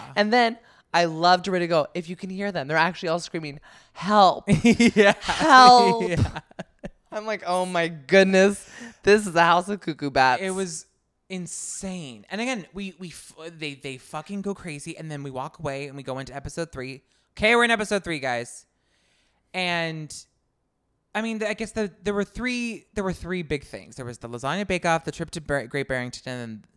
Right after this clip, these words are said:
Speaker 2: we've got the cookout crew with Eva, Phaedra, and Brandy.
Speaker 1: Mm-hmm.
Speaker 2: And Brandy's membership kind of wavering.
Speaker 1: Because Brandy is, mm,
Speaker 2: Cuckoo Cuckoo.
Speaker 1: Yes.
Speaker 2: But it really seems like the, it's,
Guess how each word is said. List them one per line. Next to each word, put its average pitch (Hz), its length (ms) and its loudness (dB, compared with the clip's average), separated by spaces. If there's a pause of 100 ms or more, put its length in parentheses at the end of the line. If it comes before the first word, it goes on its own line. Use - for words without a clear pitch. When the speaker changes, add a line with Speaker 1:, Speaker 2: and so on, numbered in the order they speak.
(280)
Speaker 2:
we've 139 100 -20
got 131 160 -6
the - 80 -12
cookout 131 520 -6
crew 117 480 -8 (440)
with 127 220 -14
Eva, 127 580 -6
Phaedra, 127 480 -6
and 131 160 -14
Brandy. 120 640 -14
Speaker 1:
Mm-hmm. 160 220 -8 (180)
Speaker 2:
And 151 140 -8
Brandy's 165 400 -4
membership 156 540 -2
kind 143 180 -10
of 135 140 -12
wavering. 90 600 -10 (360)
Speaker 1:
Because 160 340 -4
Brandy 135 380 -4
is, 123 400 -6 (100)
mm, 123 320 -16
Speaker 2:
Cuckoo 160 280 -6
Cuckoo. 127 440 -14
Speaker 1:
Yes. - 560 -4 (340)
Speaker 2:
But 262 100 -6
it 247 40 -14
really 320 240 -6
seems 254 480 -8
like 190 320 -8
the, 175 100 -6 (540)
it's, - 220 -16